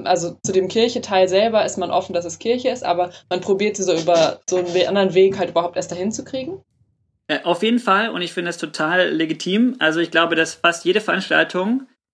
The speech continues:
Speaker 2: ein Rahmenprogramm macht, das attraktiv ist, damit Leute den Inhalt hören.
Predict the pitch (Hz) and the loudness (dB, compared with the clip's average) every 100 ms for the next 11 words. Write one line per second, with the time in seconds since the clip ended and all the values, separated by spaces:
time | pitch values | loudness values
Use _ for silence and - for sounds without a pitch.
0 | - 151 151 151 180 196 - 160 165 165 | -2 0 2 2 2 0 -4 -4 0 0
1 | 165 165 156 151 151 147 190 190 190 - | -2 -4 -4 -4 -4 -4 -6 -4 -4 -2
2 | 156 147 160 160 156 143 160 143 139 135 | -2 0 0 0 -4 -2 -2 -2 -4 -6
3 | 123 | -8